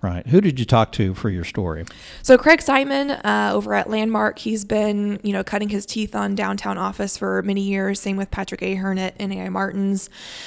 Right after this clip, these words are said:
Speaker 2: Um, I talked with Paul Jackson. He's kind of one of the latest developers to take an interest in downtown. So I wanted to get a sense from him, okay, well, you're, you're kind of coming in a little bit later,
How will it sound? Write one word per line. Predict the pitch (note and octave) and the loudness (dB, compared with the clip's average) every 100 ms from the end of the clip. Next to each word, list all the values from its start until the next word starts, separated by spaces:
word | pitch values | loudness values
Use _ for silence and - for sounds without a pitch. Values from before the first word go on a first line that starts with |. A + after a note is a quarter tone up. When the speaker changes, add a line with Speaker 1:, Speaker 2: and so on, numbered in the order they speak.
| - - | -14 0
Speaker 2:
Um, | G3+ F#3+ F#3+ F#3+ | 2 4 2 0
I | - G3+ | -2 -2
talked | G3 G3+ F#3+ - | -2 -4 -6 -2
with | G3 - | 0 2
Paul | G#3+ | 2
Jackson. | G3+ G3 F#3+ - G3+ G3+ | 2 2 2 0 0 2
He's | G3+ A3+ G3+ | 4 2 0
kind | - G#3+ | 0 0
of | |
one | G3+ G#3 | 0 0
of | |
the | G3+ | 0
latest | G3 G#3+ B3 B3+ | 0 4 6 4
developers | G#3+ G3 F#3+ F#3+ F#3+ F#3+ | 2 2 2 2 0 -2
to | - | -4
take | G3 G3+ | -4 -4
an | F#3+ | -6
interest | F#3+ - G3 - | -6 -4 -4 -4
in | F#3 | -4
downtown. | F#3+ F3+ F#3 G3 F#3 F#3 F#3 - - - | -4 -4 -4 -4 -2 -2 -4 -8 -16 -12
So | - A#3+ | 2 8
I | |
wanted | B3+ B3 A#3+ | 8 8 4
to | G#3+ | 2
get | G#3 | 0
a | |
sense | G3+ G#3 G3+ | 0 -4 -4
from | G3+ | -4
him, | G3 G#3 G3+ F#3+ F#3 | -2 0 0 -2 -4
okay, | G3+ G#3+ G3 | -4 -2 0
well, | G3 | 0
you're, | G3 A3+ A#3+ | 0 0 2
you're | B3 | 0
kind | C#4 | 0
of | G#3+ | -2
coming | - G3+ G3+ | -2 0 0
in | G3 | -2
a | |
little | F#3+ | -2
bit | F#3+ | -4
later, | G#3+ A3+ A#3+ A3+ A3 | 2 4 6 6 4